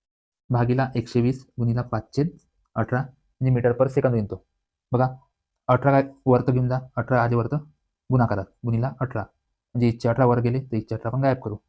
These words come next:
बारा एक बारा, बारा दुनी चोवीस, पाच एक पाच, पाच चोक वीस, अठरा चोक किती? बहात्तर. मीटर per second म्हणजे तुमचं उत्तर सेकंदात येईल, बहात्तर सेकंद.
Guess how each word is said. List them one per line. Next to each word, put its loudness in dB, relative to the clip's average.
बारा 4
एक 0
बारा, 2
बारा 2
दुनी -2
चोवीस, 0
पाच 2
एक 0
पाच, -2
पाच -4
चोक -4
वीस, -2
अठरा 2
चोक 0
किती? -2
बहात्तर. 0
मीटर 4
per 4
second 6
म्हणजे 0
तुमचं 2
उत्तर 0
सेकंदात -2
येईल, 0
बहात्तर 0
सेकंद. 0